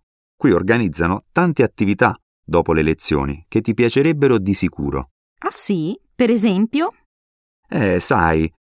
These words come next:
Speaker 1: ci sono squadre per qualsiasi sport. Poi ci sono il club della fotografia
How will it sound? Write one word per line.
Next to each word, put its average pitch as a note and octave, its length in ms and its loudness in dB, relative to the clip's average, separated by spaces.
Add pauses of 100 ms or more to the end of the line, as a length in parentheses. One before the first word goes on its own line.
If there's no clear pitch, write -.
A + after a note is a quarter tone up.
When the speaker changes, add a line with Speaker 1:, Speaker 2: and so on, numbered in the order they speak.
(320)
Speaker 1:
ci D#3+ 140 -2
sono D#2 360 0
squadre E3 720 0
per A2+ 220 0
qualsiasi B2+ 460 0
sport. - 540 -4 (640)
Poi A2 160 2
ci G2+ 140 0
sono E2 260 0
il D#2 100 -4
club F#2+ 380 -2
della D#2 260 -4
fotografia A2+ 800 -2